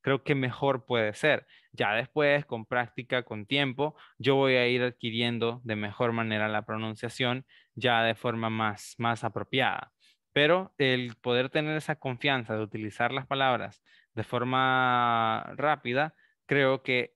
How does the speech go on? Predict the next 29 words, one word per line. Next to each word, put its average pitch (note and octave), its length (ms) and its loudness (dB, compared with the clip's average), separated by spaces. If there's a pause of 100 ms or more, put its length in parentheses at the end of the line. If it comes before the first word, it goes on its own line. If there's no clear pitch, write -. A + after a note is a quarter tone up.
(100)
sería, B2+ 480 0
¿verdad? A2 300 0
Como A2+ 380 -6
mi C#3 280 0
mayor G#3 260 0
consejo F#3 440 0
para E3 180 2
ustedes, E3+ 520 2 (320)
que D3 120 2
se C#3+ 120 0
atrevan C3+ 480 2
a A#2 40 0
hacerlo A2+ 480 -2
de G#2+ 80 0
esa G#2+ 180 -8
forma. G2 460 -8 (360)
Porque C3 200 0
muchas D3 360 2
veces F3 440 0
nos D3 120 -2
preocupamos C#3 640 0
de C3+ 120 0
que A2 400 -2
no B2+ 120 -4
estoy D3+ 220 -2
pronunciando C#3+ 500 -4
bien C#3+ 140 -2
esta C3+ 220 -6
palabra D#3 580 2